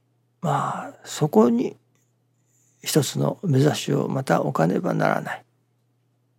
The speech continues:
神様から認めてもらえるような私になろうということなのですね。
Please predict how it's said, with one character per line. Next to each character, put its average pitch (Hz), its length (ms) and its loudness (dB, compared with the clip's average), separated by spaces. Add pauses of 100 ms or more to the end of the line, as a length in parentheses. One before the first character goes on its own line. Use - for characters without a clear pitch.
(960)
神 147 200 2
様 120 340 -4
か - 140 -4
ら 139 180 2
認 139 320 2
め 107 180 4
て 107 180 2
も 98 180 0
ら 127 140 2
え - 200 4
る - 200 -2 (200)
よ 240 240 0
う 175 40 -2
な 139 220 -6
私 - 600 -4
に 220 200 -2
な - 180 -2
ろ - 260 -4
う - 1300 -20 (100)
と 226 240 2 (180)
い 156 60 4
う 147 380 4 (600)
こ 135 120 -2
と 135 140 -2
な 131 120 -4
の 156 140 -8
で - 100 -8
す - 160 -8
ね。 175 220 -6